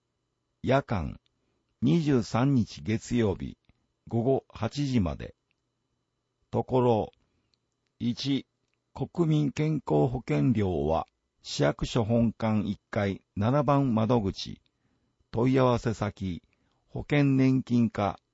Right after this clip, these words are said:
徴収。電話、六二零の一六三一。二、市税、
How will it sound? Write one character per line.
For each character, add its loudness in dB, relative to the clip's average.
徴 0
収。 -4
電 0
話、 -2
六 -2
二 2
零 0
の -6
一 -4
六 -6
三 0
一。 -8
二、 0
市 -6
税、 -2